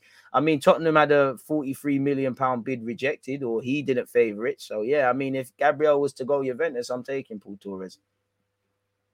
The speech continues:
According to Romano, the Gunners registered an interest in signing Torres, but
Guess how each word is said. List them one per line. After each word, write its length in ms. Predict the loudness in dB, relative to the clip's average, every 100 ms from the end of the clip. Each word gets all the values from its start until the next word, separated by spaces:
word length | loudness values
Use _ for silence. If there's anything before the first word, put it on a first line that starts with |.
| _ _ _ _ -8
According 420 | 2 4 4 4
to 100 | 4
Romano, 400 | 4 4 4 4
the 100 | 4
Gunners 400 | 4 4 2 0
registered 400 | 0 0 -2 0
an 100 | 2
interest 400 | 0 2 -2 0
in 120 | -6
signing 580 | 0 0 2 0 -4 -4
Torres, 400 | 0 2 2 0
but 160 | -4